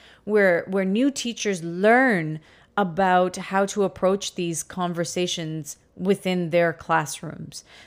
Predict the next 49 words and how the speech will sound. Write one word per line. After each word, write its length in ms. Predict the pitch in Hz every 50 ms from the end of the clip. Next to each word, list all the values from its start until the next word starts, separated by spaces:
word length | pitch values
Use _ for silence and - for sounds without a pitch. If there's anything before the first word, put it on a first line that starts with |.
| _ -
There's, 280 | 208 214 196 175 165 -
there's 280 | - 180 185 202 196 -
nothing. 460 | 196 202 208 208 208 214 190 175 -
And 180 | - 196 196 180
so 200 | - 220 208 202
it's, 140 | 202 196 -
it's, 200 | - 190 180 -
sometimes 580 | - 226 240 285 294 - 269 226 196 190 175 -
it's 160 | 165 - -
very 240 | 147 185 180 175 165
risky 440 | 143 170 220 - - - - 175 165
because 540 | 151 170 170 - 190 170 165 160 156 151 160
you're, 200 | 170 170 165 160
you're, 520 | 147 - - 180 170 170 160 160 160 151 - - - - - - _ -
these 220 | 196 202 196 180 185
new 180 | 202 226 262
teachers 540 | 262 - 240 233 214 - 233 220 214 202 208
are, 240 | 202 185 180 175 170
are 160 | - 180 175 170
perhaps 760 | - - - 180 175 175 175 180 175 170 165 - - - 180
gaining 460 | 170 156 185 185 202 208 220 214 202
all 180 | 190 185 180 180
of 140 | 175 156 147
this 200 | 180 170 - 180
knowledge 400 | 175 175 175 180 180 185 170 170
and 100 | 170 170
information 640 | 170 170 160 - 175 170 165 170 160 - 170 160 156
from 160 | - 170 156
social 360 | - - 165 170 165 - 160
media. 440 | 160 160 156 160 151 156 156 151 151
Yes, 320 | 151 147 165 170 160 - -
we 100 | 175 175
need 180 | 170 165 160
to 80 | - 160
be 140 | 156 165 156
disruptors. 640 | - 156 - - - 165 185 - - 156 156 147 151
Yes, 240 | 165 165 165 - -
we 100 | 165 160
need 200 | 160 156 156 -
to 100 | - 170
be 100 | 180 151
doing 300 | 156 165 175 180 175 170
all 160 | 160 160 156
of 120 | 147 -
these 180 | - 156 151 -
things 280 | - 175 175 175 156
in 100 | 170 165
our 200 | 160 156 156 151
spaces, 640 | 147 - - 208 214 226 214 - 185 185 165 143 -